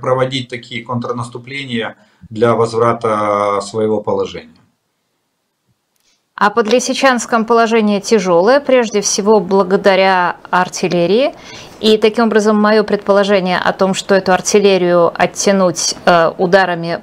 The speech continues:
Speaker 2: по Донецку, как раз очень логично.
Speaker 1: Ну, скажу так, э, дело в том, что Россия не испытывает, э, в-, дефицита в артиллерийских системах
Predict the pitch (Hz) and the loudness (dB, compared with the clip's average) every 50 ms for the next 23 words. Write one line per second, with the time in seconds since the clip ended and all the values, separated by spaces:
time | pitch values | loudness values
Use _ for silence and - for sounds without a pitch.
0 | - - 185 160 180 180 202 247 285 277 - - - - 269 254 233 - - - | -6 -6 -2 -2 0 0 0 -2 -2 -4 -6 -6 -2 0 0 0 0 0 -2 -2
1 | 185 180 - 202 220 214 - 202 202 - 190 185 175 170 160 - - - - - | -2 0 2 0 0 0 -2 -4 -2 -2 -2 0 -2 -2 -4 -6 -8 -10 -10 -12
2 | - - - - - - - - - - - - - - - - - - - - | -14 -18 -20 -20 -20 -20 -20 -20 -20 -20 -20 -20 -20 -20 -20 -20 -20 -20 -20 -20
3 | - - - - - - - - - - - - - - 214 226 233 220 190 165 | -20 -20 -20 -20 -20 -20 -20 -20 -20 -20 -20 -14 -8 -2 0 2 2 2 2 0
4 | - - - 202 196 208 233 226 226 208 170 147 - - 160 165 156 156 151 151 | -4 -4 -2 0 0 2 2 2 2 2 2 0 0 -2 -2 0 0 2 0 0
5 | 151 143 170 202 208 208 208 240 240 233 214 208 190 190 185 - - 226 220 190 | 0 -2 -2 -2 -2 -2 -2 -2 -2 0 0 -2 -2 -2 -4 -4 -4 -2 -2 -2
6 | 180 170 165 160 - - - 202 208 202 185 170 170 165 156 139 - - 160 156 | -4 -6 -6 -8 -8 -6 -6 -6 -4 -2 0 2 2 2 0 0 -2 0 2 4
7 | 156 151 151 147 143 143 139 139 135 131 117 - 123 135 143 143 139 135 123 147 | 4 4 2 0 -2 -6 -8 -8 -8 -8 -10 -12 -6 -4 -2 -2 -2 -4 -6 -8
8 | 160 156 170 - - - 202 208 208 180 160 147 143 135 - 151 147 151 165 156 | -8 -6 -8 -8 -4 -4 -4 -2 0 0 0 0 -2 -4 -4 -6 -6 -6 -8 -8
9 | - - 147 - - 147 - - - - 135 113 87 - - - - - | -8 -10 -12 -10 -12 -12 -14 -10 -4 0 0 0 0 -4 -12 -18 -20 -20